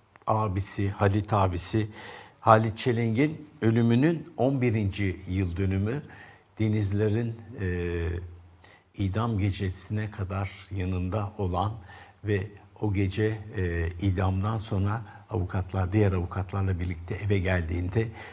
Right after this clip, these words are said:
"Hemen oturun, e, her şeyi yazın." diyen, e, bunu kızı Serpil anlatmıştı, e,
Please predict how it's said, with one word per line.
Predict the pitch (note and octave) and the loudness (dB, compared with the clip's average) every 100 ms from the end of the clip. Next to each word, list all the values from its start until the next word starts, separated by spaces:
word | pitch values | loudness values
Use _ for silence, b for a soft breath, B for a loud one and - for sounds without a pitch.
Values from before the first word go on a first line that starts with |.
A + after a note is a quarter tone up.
| B | B
"Hemen | - D#3 C#3 B2 | 4 8 8 6
oturun, | - A#2 B2+ A2 B2+ - - - | 0 0 2 2 2 -4 -10 -2
e, | G2 F#2 F2+ F2 E2+ B B B - - - | 0 2 2 -2 -4 B B B -16 -12 6
her | D#3 | 8
şeyi | C3+ - B2 B2 - - - | 8 6 4 4 2 -6 0
yazın." | A2 A2+ G2+ E2+ E2+ - - - | 4 6 4 0 -2 -12 -16 -6
diyen, | G2 F2+ F#2 F#2+ G#2 - - - | 0 2 2 -2 -6 -14 -12 -6
e, | E2 E2+ E2+ | -4 -4 -2
bunu | F#2 F#2 F2+ - | 0 0 -4 -6
kızı | - F2 F2 F2 - - B B B B | -6 -4 -2 -4 -8 -20 B B B B
Serpil | - F2 E2 - F#2 E2+ - - | -4 -2 -2 -4 -6 -6 -12 -10
anlatmıştı, | D#2 E2+ E2 - F#2+ - - G2+ A#2 - | -6 -4 -6 -8 -8 -8 -4 -4 -6 -10
e, | - | -12